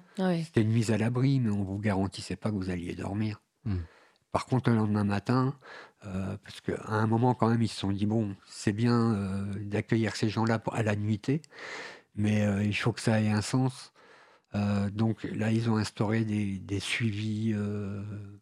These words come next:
Speaker 2: suivis sociaux, euh, où on vous demande de faire des démarches dans la journée. Euh, en vous disant, « Ben voilà, euh, si vous revenez ce soir,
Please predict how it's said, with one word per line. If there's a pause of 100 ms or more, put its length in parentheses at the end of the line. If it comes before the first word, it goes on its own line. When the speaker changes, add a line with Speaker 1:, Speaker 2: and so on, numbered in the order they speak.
(280)
Speaker 2:
suivis
sociaux, (880)
euh,
où
on
vous
demande
de
faire
des
démarches (260)
dans
la
journée. (880)
Euh, (340)
en
vous
disant, «
Ben
voilà,
euh, (540)
si
vous
revenez
ce
soir,